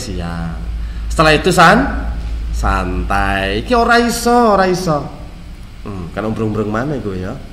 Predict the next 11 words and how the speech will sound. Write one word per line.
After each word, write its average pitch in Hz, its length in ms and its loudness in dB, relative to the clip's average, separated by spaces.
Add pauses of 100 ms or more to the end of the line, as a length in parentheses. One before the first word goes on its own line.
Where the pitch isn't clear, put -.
(340)
Nggak 202 200 4 (120)
akan 269 160 4 (120)
bisa 170 640 4
orang 175 320 4
itu 196 80 0
bisa 151 240 0
menjadi 143 320 2
sukses - 720 -2 (400)
kalau 139 180 0
tanpa 143 300 2
kesabaran. 104 840 -2